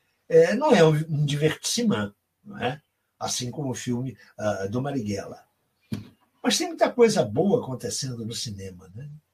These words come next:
Mas eu já não vou tanto mais, até porque agora eu já, eu saí do isolamento. Mas, ah, velho, velho prefere ler, né, gente?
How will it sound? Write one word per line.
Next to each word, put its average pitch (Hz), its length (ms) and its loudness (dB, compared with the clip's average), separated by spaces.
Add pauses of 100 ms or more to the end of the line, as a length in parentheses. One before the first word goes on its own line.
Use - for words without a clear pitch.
(140)
Mas 160 280 0
eu 196 140 0
já 208 120 2
não 208 160 2
vou 147 200 0
tanto 143 480 -4
mais, 123 420 0 (160)
até 175 320 0
porque - 160 -2
agora 165 460 10 (180)
eu 143 100 6
já, 151 120 0
eu - 160 -2
saí 123 400 0
do 156 100 -2
isolamento. 170 960 4 (380)
Mas, 156 760 4 (800)
ah, 113 600 0 (380)
velho, 185 1040 2 (360)
velho 240 260 6
prefere 254 480 6
ler, 143 400 2
né, 127 160 -6
gente? - 540 -14